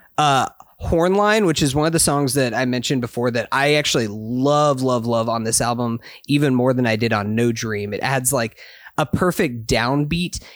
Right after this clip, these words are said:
in an album that can be kind of manic, purposefully manic at times, just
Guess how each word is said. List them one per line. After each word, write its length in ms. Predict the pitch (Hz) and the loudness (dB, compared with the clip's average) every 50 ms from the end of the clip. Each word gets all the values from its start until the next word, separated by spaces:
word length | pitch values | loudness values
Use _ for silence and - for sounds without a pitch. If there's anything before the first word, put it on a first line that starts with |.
| - - - | -16 -8 -2
in 180 | - 156 147 | 0 0 0
an 80 | 135 127 | 0 0
album 380 | - - 131 139 143 151 143 143 | 0 0 0 0 0 0 0 0
that 140 | 135 117 - | 0 -2 -2
can 220 | - - 151 135 | -2 -2 -2 -2
be 180 | 127 143 147 151 | -2 -2 -4 -4
kind 280 | - - 185 165 143 | -2 -2 0 0 2
of 160 | 131 107 104 | 0 -2 -2
manic, 560 | 113 110 110 110 107 120 139 156 170 - - - | -4 -4 -4 -2 -2 0 0 -2 -2 -4 -6 -4
purposefully 600 | - - 170 147 190 175 - - - 160 135 113 | -2 -2 0 0 0 0 0 0 0 0 0 0
manic 520 | 104 107 107 98 107 123 139 151 - - | 0 -2 -2 -2 0 0 -2 -2 -2 -4
at 160 | - 151 - - | -4 -4 -2 -2
times, 560 | - 175 156 156 156 160 170 175 - - - | -2 0 0 2 2 2 2 2 0 -2 -2
just 300 | 139 127 143 135 - | -2 -2 -2 -2 -2